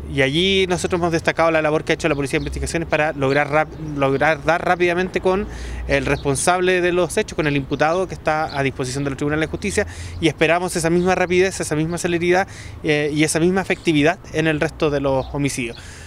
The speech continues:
Eh, quiero decir que en aquellos delitos, eh, que se pueden prever, que se pueden trabajar con, eh, acciones de focalización preventiva, de control,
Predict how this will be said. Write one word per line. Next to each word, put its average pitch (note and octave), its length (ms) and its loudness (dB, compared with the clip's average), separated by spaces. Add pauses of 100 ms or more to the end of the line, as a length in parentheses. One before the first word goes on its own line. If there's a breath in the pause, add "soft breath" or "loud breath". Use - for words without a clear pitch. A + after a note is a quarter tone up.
(260 loud breath)
Eh, B2+ 520 0
quiero F#3 220 4
decir F#3+ 360 2
que F3+ 100 2
en D#3 80 0
aquellos E3+ 540 2
delitos, D3 840 -4
eh, C3 200 -6
que - 120 -4
se C3 100 -4
pueden F3 360 0
prever, F3 360 0
que - 80 -6
se B2+ 140 -4
pueden D#3 220 0
trabajar D#3+ 420 0
con, F3 380 -2 (420 loud breath)
eh, C3 400 0
acciones E3+ 580 2
de D3+ 220 2
focalización C#3 800 0
preventiva, C3+ 840 0
de A#2+ 260 -6
control, C3+ 640 0